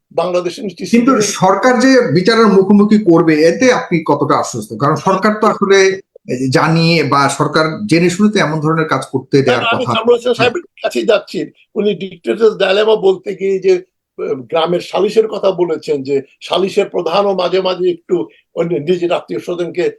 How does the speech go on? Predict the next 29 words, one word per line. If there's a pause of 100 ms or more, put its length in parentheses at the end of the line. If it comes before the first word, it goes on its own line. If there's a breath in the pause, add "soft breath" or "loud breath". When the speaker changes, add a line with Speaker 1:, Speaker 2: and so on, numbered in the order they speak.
Speaker 1:
চড়
থাপ্পড়
মেরে,
জুতা
মেরে
একটু
শাস্তি
দিচ্ছে (320 loud breath)
মূল
আসামিকে
ছেড়ে
দেওয়ার
জন্য। (340)
তখন
আপনি (180)
বেনজিরকে
তো
প্রথমে
আম-,
আমি, (120)
আমরা, (280)
আমি
একটা
টক
শোতে
বলেছি
আমার
নিজের
চ্যানেলে,